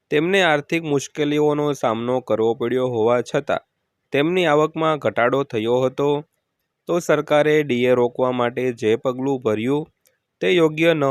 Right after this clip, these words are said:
હતું. તો મોંઘવારીના આ સમયમાં આવું ન થવું જોઈતું, પરંતુ હવે તેને જલ્દીથી પુનઃસ્થાપિત કરવું જોઈએ મિત્રો. તો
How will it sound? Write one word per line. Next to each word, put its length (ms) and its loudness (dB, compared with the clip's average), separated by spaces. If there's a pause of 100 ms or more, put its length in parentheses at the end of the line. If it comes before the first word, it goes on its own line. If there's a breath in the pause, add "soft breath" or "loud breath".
હતું. 420 -2 (680)
તો 100 0
મોંઘવારીના 800 2
આ 180 2 (220)
સમયમાં 580 -2
આવું 280 2
ન 200 -2
થવું 340 -2
જોઈતું, 560 -2 (720)
પરંતુ 520 2
હવે 340 4 (140)
તેને 380 0
જલ્દીથી 640 0
પુનઃસ્થાપિત 720 -4
કરવું 520 -2
જોઈએ 360 0
મિત્રો. 400 -4 (1400)
તો 80 2